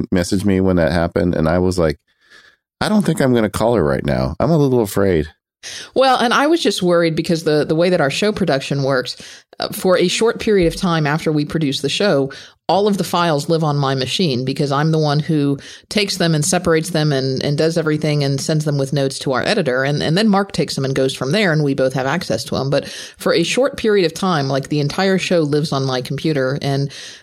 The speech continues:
Speaker 2: that was kind of the danger time that we were in. And I was like, "Oh boy, did we just lose M P U."
Speaker 1: All right. So, so you, for, we didn't, as the, you know, the show published. But, uh, so what has happened with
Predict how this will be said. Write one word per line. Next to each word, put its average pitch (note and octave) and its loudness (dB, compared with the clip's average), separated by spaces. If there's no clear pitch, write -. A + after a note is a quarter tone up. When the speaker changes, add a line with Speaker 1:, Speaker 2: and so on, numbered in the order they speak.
Speaker 2:
that A#3 0
was C4 -2
kind C#4 -2
of A3+ 2
the F3 2
danger D#3+ 0
time C3+ -2
that C#3+ -2
we D3+ 0
were B2+ 0
in. B2+ -2
And A#2+ -4
I B2 -2
was C3 -4
like, C3 -4
"Oh E3+ 2
boy, C3+ 0
did B2 -6
we C3+ -2
just C#3+ -4
lose C3+ 0
M B2+ -4
P B2+ -4
U." - -6
Speaker 1:
All F#2 2
right. E2 0
So, F2 2
so F2 2
you, G#2 4
for, G#2+ 0
we B2+ 2
didn't, C#3 2
as F#2+ 0
the, F2+ 0
you F#2 2
know, F2 2
the G#2 2
show F2+ 0
published. C#2 -2
But, G2 4
uh, F#2 2
so G#2+ 2
what A#2+ 4
has A#2+ 2
happened G2+ 2
with F2 0